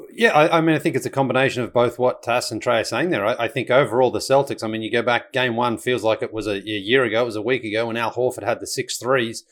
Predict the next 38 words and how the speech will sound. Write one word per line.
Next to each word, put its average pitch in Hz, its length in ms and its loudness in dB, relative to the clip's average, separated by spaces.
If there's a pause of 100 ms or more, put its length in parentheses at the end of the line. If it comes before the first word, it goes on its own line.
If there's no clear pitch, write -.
(220)
You 127 80 -4
know, 123 100 0
Marcus 123 420 0
Smart 123 280 0
has 120 100 -6
been 104 200 -8
great. 104 220 0
Jaylen 120 300 0
Brown's 120 360 0
had, 117 140 0
obviously, 110 420 -4
his 120 160 -4
great 120 240 0
moments. 120 280 -4
And 110 120 -8
Tatum, 151 380 4 (260)
without 139 400 6
having 131 340 2
to 110 100 -6
necessarily 123 600 -2
dominate 127 520 2
in 131 120 0
a, 117 140 -2
in 127 100 -2
a 113 60 0
way 123 180 2
where 117 160 0
he 110 80 0
has 123 140 -2
to 107 80 -14
go 120 180 0
out 117 160 0
there 110 160 -6
and 107 80 -6
get 107 180 -6
thirty-five, 117 520 0
forty 110 240 -4
points, 131 320 -2